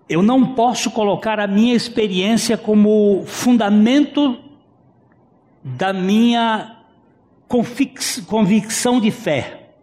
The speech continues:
Mas a minha experiência ninguém pode tomá-la. Ela é minha. É uma experiência que nem demônios, nem qualquer pessoa. Eu não posso contar a minha experiência como válida para crer em ninguém.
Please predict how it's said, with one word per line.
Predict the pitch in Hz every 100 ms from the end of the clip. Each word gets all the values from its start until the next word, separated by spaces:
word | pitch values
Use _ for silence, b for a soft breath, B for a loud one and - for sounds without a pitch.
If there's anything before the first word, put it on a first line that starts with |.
| b b b b
Mas | 156 156
a | 175
minha | 165 196 262 349 320
experiência | 208 - - 208 175 196 254 - 240
ninguém | 214 190 208
pode | 208 202 196
tomá-la. | - 214 165 117 101 - - _ _ -
Ela | 151 160
é | 180
minha. | 151 156 143 127 104 - - _ b b _
É | 170
uma | 202 185
experiência | - 185 147 175 208 220
que | - 202 175 - B B B -
nem | 165 214 269
demônios, | 233 233 220 208 208 208 202 - - - b b b -
nem | 196 285
qualquer | - 262 202 269 277
pessoa. | 254 214 269
Eu |
não | 226 226
posso | 254 262 -
contar | - 220 208 233
a |
minha | 214 226
experiência | 202 233 202 240 233
como | 226 220 170
válida | 196 226 220 208
para | 208 196 175
crer | - 220 233
em |
ninguém. | 233 170 170 139 107